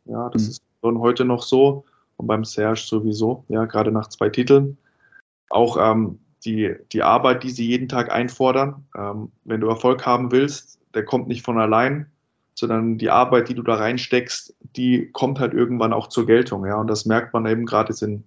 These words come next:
Speaker 1: haben wir die beiden Beisp-, also beiden Vereine, da kann ich die auch als Beispiel nennen, da merkst du halt bei den Vereinen einfach, wie viel Arbeit dahinter steckt. Das kommt nicht von alleine, sondern das kommt auch von diesen Trainern, die diesen Erfolgshunger vermitteln und der natürlich auf die Spieler überschwappt. Und, ähm,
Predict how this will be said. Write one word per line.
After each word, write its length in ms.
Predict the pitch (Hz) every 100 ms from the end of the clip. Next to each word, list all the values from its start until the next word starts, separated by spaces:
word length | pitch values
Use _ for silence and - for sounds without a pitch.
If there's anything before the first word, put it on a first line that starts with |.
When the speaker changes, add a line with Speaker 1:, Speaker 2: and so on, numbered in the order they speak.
| _
Speaker 1:
haben 140 | - 113
wir 80 |
die 100 | 107
beiden 280 | 113 117 120
Beisp-, 340 | 113 117 - -
also 200 | 107 107
beiden 260 | 107 107 110
Vereine, 460 | - 104 117 123 - _ _ _
da 60 | -
kann 140 | 117
ich 80 | 113
die 100 | 117
auch 80 | 107
als 140 | 107
Beispiel 340 | 104 113 - 117
nennen, 160 | 117
da 80 | 117
merkst 240 | 117 135
du 60 | 131
halt 80 | 110
bei 80 | -
den 160 | 113
Vereinen 500 | 110 107 104 127 139 - - - _
einfach, 320 | - 117 110
wie 40 | 120
viel 120 | 113
Arbeit 320 | 120 143 131
dahinter 260 | 107 107 101
steckt. 280 | - 98 113
Das 100 | -
kommt 200 | 170 196
nicht 120 | -
von 80 | 139
alleine, 400 | 117 131 196 180
sondern 240 | 127 120
das 160 | 117 113
kommt 360 | 127 135 139 _ _ _ _ _
auch 140 | 107 110
von 140 | 123
diesen 220 | 123 120
Trainern, 380 | 117 123 147 139
die 100 | 120
diesen 220 | 120 113
Erfolgshunger 600 | 110 - 123 123 127 120
vermitteln 580 | 117 110 120 190 190 220 _ _ _ _ _
und 180 | 120 117
der 220 | 117 113
natürlich 380 | 117 113 123 123
auf 100 | 120
die 100 | 123
Spieler 340 | - 127 123
überschwappt. 720 | 113 135 120 - 92 - -
Und, 240 | - 104 107
ähm, 360 | 110 113 117